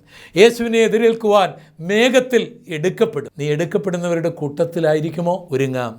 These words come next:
ഉണരാം, നമുക്ക് പ്രാർത്ഥിക്കും. ഞങ്ങളുടെ കർത്താവായ ദൈവമേ, ഇനി യേശു വരുവാൻ പോകുന്നത് ക്രിസ്തുവിൽ മരിച്ചവരെ ഉയർപ്പിക്കുവാനാണ്, ജീവനോടിരിക്കുന്നവരെ രൂപാന്തരപ്പെടുത്തുവാനാണ്. അങ്ങയുടെ വരവിന് മുൻപ് ഞങ്ങൾ മരിച്ചുപോയാൽ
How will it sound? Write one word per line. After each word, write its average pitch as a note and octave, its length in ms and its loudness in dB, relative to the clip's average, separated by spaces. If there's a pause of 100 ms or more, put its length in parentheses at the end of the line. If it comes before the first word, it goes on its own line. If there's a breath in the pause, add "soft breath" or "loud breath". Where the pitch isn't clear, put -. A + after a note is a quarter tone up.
(100)
ഉണരാം, C3+ 400 2 (240)
നമുക്ക് B2+ 420 -6 (400)
പ്രാർത്ഥിക്കും. - 500 -6
ഞങ്ങളുടെ D3+ 280 2
കർത്താവായ D3 540 2
ദൈവമേ, C3+ 380 -4 (260)
ഇനി G3 140 6
യേശു A3 340 4
വരുവാൻ F3+ 360 2
പോകുന്നത് D3+ 420 -2 (100)
ക്രിസ്തുവിൽ G3+ 420 -4
മരിച്ചവരെ D#3 520 0
ഉയർപ്പിക്കുവാനാണ്, C3+ 840 -2 (280)
ജീവനോടിരിക്കുന്നവരെ F#3 920 2 (220)
രൂപാന്തരപ്പെടുത്തുവാനാണ്. C3+ 1200 -4
അങ്ങയുടെ C#3 320 -2
വരവിന് D3+ 280 2
മുൻപ് D3 340 0 (320)
ഞങ്ങൾ C#3 220 -6
മരിച്ചുപോയാൽ A#2+ 680 -6